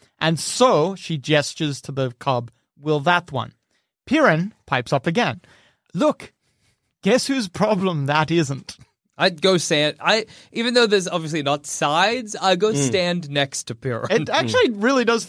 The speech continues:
Speaker 1: start to
Speaker 2: Yeah,
Speaker 1: feel
Speaker 2: yeah.
Speaker 1: like there's sides.
Speaker 2: Yeah.
Speaker 1: Piran and Esmeralda are looking at each other.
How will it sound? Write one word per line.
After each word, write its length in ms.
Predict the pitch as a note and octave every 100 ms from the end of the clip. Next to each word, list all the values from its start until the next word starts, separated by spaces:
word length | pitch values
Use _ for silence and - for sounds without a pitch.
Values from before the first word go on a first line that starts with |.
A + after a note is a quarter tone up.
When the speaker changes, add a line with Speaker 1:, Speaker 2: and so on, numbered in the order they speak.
| F3
Speaker 1:
start 200 | - G#3
to 80 | G3
Speaker 2:
Yeah, 40 |
Speaker 1:
feel 140 | F#3+ F#3
Speaker 2:
yeah. 60 |
Speaker 1:
like 160 | E3+ D3+
there's 180 | D#3+ C#3
sides. 240 | D#3+ D3+
Speaker 2:
Yeah. 120 | C3+
Speaker 1:
Piran 380 | A2+ C#4+ F4 F4 - _ -
and 140 | F3+
Esmeralda 640 | G#3 F#3 G#3 F#3 F#3 F3
are 140 | D#3+ D#3
looking 480 | D3+ F3+ G#3 G#3 E3+
at 160 | E3
each 180 | F3 C#3+
other. 340 | D#3 C#3+ C#3+